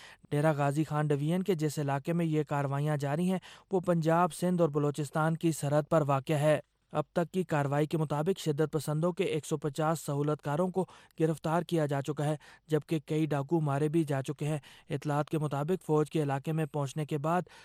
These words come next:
چھوٹو گینگ سے تعلق رکھنے والے کئی شدت پسندوں نے ہتھیار ڈال دیے ہیں۔ محمد اشتیاق، وائس آف امریکہ، اسلام آباد۔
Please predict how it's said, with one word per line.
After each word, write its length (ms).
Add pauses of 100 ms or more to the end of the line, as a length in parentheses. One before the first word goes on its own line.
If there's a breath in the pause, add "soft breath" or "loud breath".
(120 loud breath)
چھوٹو 340
گینگ 320
سے 100
تعلق 380
رکھنے 240
والے 300
کئی 180
شدت 360
پسندوں 360
نے 80 (340 loud breath)
ہتھیار 380
ڈال 300
دیے 120
ہیں۔ 160 (320 loud breath)
محمد 400
اشتیاق، 540
وائس 200
آف 120
امریکہ، 320
اسلام 320
آباد۔ 360